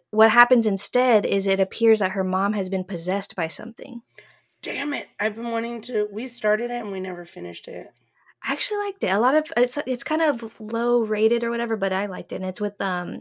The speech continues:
Speaker 1: that actress from Walking Dead, the blonde.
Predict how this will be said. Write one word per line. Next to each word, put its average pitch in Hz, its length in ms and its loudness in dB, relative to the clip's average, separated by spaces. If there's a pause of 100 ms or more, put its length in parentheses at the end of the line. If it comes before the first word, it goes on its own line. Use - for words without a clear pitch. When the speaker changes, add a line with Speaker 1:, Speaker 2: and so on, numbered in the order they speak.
(100)
Speaker 1:
that 190 160 0
actress 190 320 0
from 180 220 -4
Walking 185 380 -2
Dead, 180 420 -2 (220)
the 202 80 -6
blonde. 190 420 -4